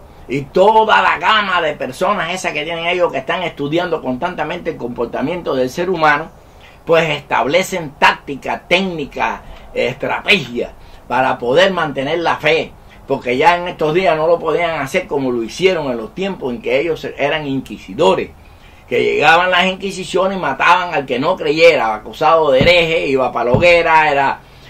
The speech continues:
eh, lo, lo, lo desmembraban con caballos, acababan con medio mundo y era el terror. Entonces así, ¿quién no va a creer? Eso es como a un reo, a una persona que lo estén haciendo hablar y le, lo queman, le queman los pies, le, ese dice cualquier cosa,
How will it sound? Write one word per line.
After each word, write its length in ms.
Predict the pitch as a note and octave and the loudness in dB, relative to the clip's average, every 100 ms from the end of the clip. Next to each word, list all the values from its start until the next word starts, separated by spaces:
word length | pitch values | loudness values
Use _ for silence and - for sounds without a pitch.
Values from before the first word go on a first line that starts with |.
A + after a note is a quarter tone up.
| - | -8
eh, 180 | A#2+ B2+ | -2 0
lo, 320 | B2+ A#2+ A#2+ | 2 2 2
lo, 260 | A#2+ A#2+ A#2 | 2 0 0
lo 200 | B2 B2 | 0 0
desmembraban 840 | A#2+ A#2+ B2 D3+ E3+ E3 D#3 C3 | 0 0 2 4 6 6 4 -2
con 160 | B2+ | -8
caballos, 600 | A#2+ B2 D#3+ G3 F#3 E3+ D#3+ | -4 2 6 6 6 4 2
acababan 480 | A2+ C3 F#3+ F3+ | 2 6 6 4
con 120 | D#3 D3+ | -2 -4
medio 180 | E3 | -2
mundo 320 | D3+ D3+ E3 D3+ | -2 -4 -2 2
y 60 | |
era 160 | C3+ D#3 | 4 2
el 120 | D3+ | 0
terror. 580 | C3 G#2+ A#2 G#3 F#3 - - - - - - - - - - - | -2 -2 6 8 8 4 -10 -20 -20 -20 -20 -20 -20 -20 -20 -14
Entonces 420 | - B2 D#3 - C#3+ | -8 -4 -4 -4 -4
así, 260 | E3 G3 | -4 -6
¿quién 220 | C#3 C3+ | -2 -2
no 120 | D#3 E3 | 2 4
va 120 | E3+ | 4
a 60 | |
creer? 440 | E3 E3 A3 A#3+ A#2 - - - - | 2 2 2 2 -2 -12 -20 -20 -8
Eso 200 | - F3 | -2 -2
es 40 | |
como 420 | - F3+ F3 E3 D#3+ | 0 0 4 4 6
a 140 | E3+ | 6
un 180 | F#3+ D#3+ | 6 2
reo, 380 | F#3 G3+ F3 D#3 | 4 6 6 4
a 60 | |
una 160 | F3 E3 | 2 -2
persona 480 | D3+ F#3 F#3 E3 C3+ | -4 0 2 2 -2
que 80 | |
lo 100 | B2 | -4
estén 260 | A#2+ E3 F3 | -2 -4 -4
haciendo 400 | D#3 E3 F3 E3 | -6 -6 -2 0
hablar 380 | C#3+ D3 D#3 B3+ - - - - - - - - | 2 4 2 2 -14 -20 -20 -20 -20 -20 -20 -6
y 240 | E3+ F#3 F3+ | 0 0 0
le, 400 | C3+ B2+ B2+ B2 | 2 2 2 2
lo 260 | C3+ C#3 | 2 2
queman, 480 | C#3 F3+ F3 F3+ F3+ | 4 4 4 -2 -4
le 140 | D3+ C3 | -4 -4
queman 280 | D3 D#3 | -4 -4
los 140 | D3+ B2 | -4 -2
pies, 380 | F3+ F#3 F#3 E3 | 2 4 6 6
le, 340 | D#3+ D#3+ C#3+ | 4 2 0
ese 220 | E3+ E3 | 2 0
dice 260 | D3 E3 F#3 | -2 -4 -6
cualquier 340 | B2 A2 D3+ | -8 -10 -10
cosa, 420 | D#3 F#3+ G#3 - | 0 0 2 -4